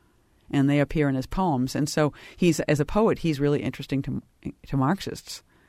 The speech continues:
because it's a witness. Sometimes we're witnessing and we don't even know it. You know, I recoil at the idea of responsibility or obligation because I feel like I, as a kind of working class Catholic, there were so many things I was told I had to do. And if I did them, I wouldn't be sitting here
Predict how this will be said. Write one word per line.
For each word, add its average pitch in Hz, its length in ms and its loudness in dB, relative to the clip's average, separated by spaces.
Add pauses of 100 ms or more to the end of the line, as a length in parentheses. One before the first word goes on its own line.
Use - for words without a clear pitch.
(240)
because 123 480 -4
it's - 240 -4
a 135 60 -2
witness. - 520 -4 (220)
Sometimes 262 380 2
we're 180 80 0
witnessing 170 400 -2
and 160 80 0
we 160 80 0
don't 175 100 2
even 135 220 0
know 156 200 4
it. - 200 -6 (200)
You 165 80 -2
know, 160 140 4 (220)
I 233 160 4
recoil 165 640 0
at 147 80 -8
the 131 140 -2
idea 135 360 -2
of - 260 -6
responsibility 131 1120 -4
or - 200 -2
obligation 135 800 -4
because 156 320 -4
I 165 80 0
feel 185 220 -2
like 151 200 -2
I, 147 120 -2 (320)
as 151 140 0
a 160 60 0
kind 170 300 -2
of 156 180 -4 (260)
working 175 340 4
class 147 340 0
Catholic, - 640 -4 (140)
there 143 120 -2
were 139 100 0
so - 240 -2
many 143 180 2
things 139 300 -4
I 131 80 0
was - 160 -4
told - 260 -4
I - 60 0
had 131 220 -2
to 127 40 -12
do. 135 200 0
And 135 100 0
if 135 80 -4
I 151 80 0
did 202 200 2
them, 170 140 2
I 139 80 2
wouldn't 131 240 -2
be 143 60 -2
sitting 135 320 0
here - 260 -4